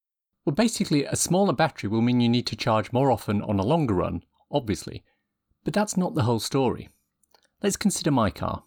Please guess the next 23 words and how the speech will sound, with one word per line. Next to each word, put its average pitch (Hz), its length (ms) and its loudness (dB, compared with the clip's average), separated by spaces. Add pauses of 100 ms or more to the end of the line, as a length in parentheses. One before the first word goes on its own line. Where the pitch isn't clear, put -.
the 135 100 -2
thirty 151 280 0
kilowatt 120 340 0
hour 95 240 0
Kia 92 240 -2
Soul, 101 420 -4 (560)
and 127 120 2
its 139 140 0
successor, - 640 0
the 110 140 0
sixty-four - 640 -2
kilowatt - 380 -4
hour 90 300 -2
e-Soul. - 600 -4 (680)
Range 180 300 2
on 185 80 2
mine, 233 380 2 (240)
approximately - 560 -2
a 120 40 0
hundred 117 240 0
and 107 100 -2
ten 95 200 0
miles. - 460 -6